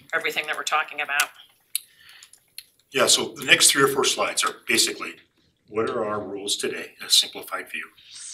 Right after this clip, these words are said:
Speaker 2: How do we compare with other cities, our size, in our region? And then what are our recommendations?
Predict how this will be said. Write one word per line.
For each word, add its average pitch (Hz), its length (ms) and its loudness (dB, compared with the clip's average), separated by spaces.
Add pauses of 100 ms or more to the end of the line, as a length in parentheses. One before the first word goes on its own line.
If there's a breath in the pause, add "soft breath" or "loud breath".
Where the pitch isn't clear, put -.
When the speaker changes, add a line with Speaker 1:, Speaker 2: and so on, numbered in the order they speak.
(480 loud breath)
Speaker 2:
How 135 100 0
do 135 80 2
we 131 60 -4
compare 113 380 -2
with - 240 -6 (240)
other 101 120 -6
cities, - 520 0 (180)
our 90 80 -2
size, - 680 0
in 87 80 -10
our 90 100 -6
region? 82 280 -8 (720)
And 98 100 -14
then 92 60 -14
what 101 100 -4
are 92 120 -2
our 87 60 -4
recommendations? - 600 -10